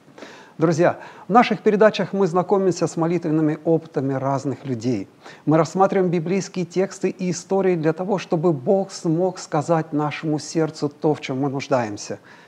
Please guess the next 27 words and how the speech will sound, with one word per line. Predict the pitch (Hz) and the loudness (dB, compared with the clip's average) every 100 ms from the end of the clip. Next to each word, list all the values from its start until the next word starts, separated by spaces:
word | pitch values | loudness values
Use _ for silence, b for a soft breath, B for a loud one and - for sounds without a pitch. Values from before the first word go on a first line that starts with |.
| B | B
И, | 151 | -2
конечно | 165 165 175 135 117 | 2 2 2 0 -6
же, | 110 - B B B - | -8 -12 B B B -2
мы | 156 190 190 - | 2 2 0 -8
молимся. | 131 135 131 117 104 - 113 - B B B | -4 -2 -2 -4 -8 -12 -16 -18 B B B
Мы | 156 160 | 2 6
возносим | 180 180 220 202 180 | 6 4 0 0 -2
к | |
престолу | - 175 - 208 196 | 0 -4 0 0 2
благодати | 170 160 156 151 185 - 285 | 2 0 0 0 -2 -4 -6
и | - 143 | -2 -2
милости | 151 214 170 - - 117 - B B B - | 0 0 -2 -2 -8 -8 -10 B B B -8
наши | 131 147 185 - 170 | -2 0 -2 -4 -10
с | - | -12
вами | 123 123 139 135 135 B B - | -8 -4 -4 -4 -8 B B -14
молитвенные | 113 110 110 127 - 123 120 120 107 B B | -8 -8 -6 -8 -8 -8 -6 -6 -10 B B
просьбы | - 135 175 170 151 156 151 B B | -4 2 2 0 -2 -4 -6 B B
и | 202 | -2
высказываем | 175 - 165 139 120 | -2 -2 -4 -2 -6
слова | - 123 120 | -6 -4 -4
благодарности. | 117 123 120 117 113 110 - 98 _ _ B B B | -4 -4 -4 -6 -8 -12 -18 -20 _ _ B B B
И | 156 | 0
в | |
самом | 214 190 | 4 2
начале | 180 170 226 214 190 175 | 2 0 4 4 4 0
нашей | 156 151 143 | 0 0 -4
передачи | 143 147 156 214 - 170 | -2 -2 0 -2 0 -2